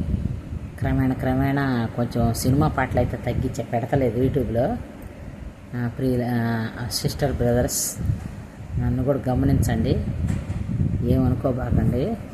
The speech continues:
ఏమో, నన్ను ఇంకెట్ నడిపిస్తే పర్వాలే. దేవుని పరిచర్య కోసమే నేను కూడా వాడటానికి రెడీగా ఉండా. ఓకేనా?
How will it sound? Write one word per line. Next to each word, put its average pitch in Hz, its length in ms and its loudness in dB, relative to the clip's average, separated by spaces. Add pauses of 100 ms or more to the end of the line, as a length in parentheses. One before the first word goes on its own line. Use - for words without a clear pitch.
ఏమో, 143 380 4
నన్ను 127 200 2
ఇంకెట్ 120 380 0
నడిపిస్తే 123 480 -2
పర్వాలే. 120 480 0 (800)
దేవుని 139 260 0
పరిచర్య 123 440 2
కోసమే 131 640 0
నేను 123 260 0
కూడా 123 180 0
వాడటానికి 123 640 -4
రెడీగా 123 440 2
ఉండా. 117 320 -2 (960)
ఓకేనా? 131 440 -2